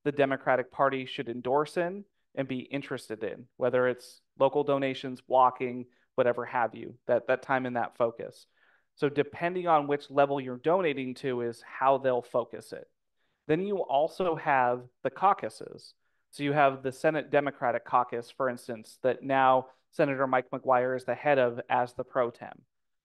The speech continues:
You have the Assembly Democratic Caucus. They all are looking at all of their individual seats and choosing which are the priority state Senate seats that they need to be competing in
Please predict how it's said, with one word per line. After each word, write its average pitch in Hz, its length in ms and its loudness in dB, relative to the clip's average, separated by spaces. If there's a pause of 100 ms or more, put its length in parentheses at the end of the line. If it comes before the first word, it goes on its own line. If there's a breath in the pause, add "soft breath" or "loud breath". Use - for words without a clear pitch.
You 139 120 -6
have 127 480 2 (260)
the 135 100 -4
Assembly 151 480 0
Democratic 123 580 0
Caucus. - 560 -6 (380)
They 147 240 4
all 156 260 8
are 143 100 4
looking 139 380 -4
at 135 180 0
all 131 280 4
of 123 180 -4
their 135 260 2
individual 147 540 -2
seats 170 480 -6 (340)
and 139 240 -4
choosing 147 800 -6
which 151 280 -4
are 180 40 2
the 156 120 0
priority 139 760 2 (180)
state 143 420 -6
Senate 131 400 -4
seats - 460 -14
that 135 120 -4
they 139 120 2
need 127 200 -4
to 131 60 -8
be 127 140 -10
competing 127 480 -8
in 120 240 -10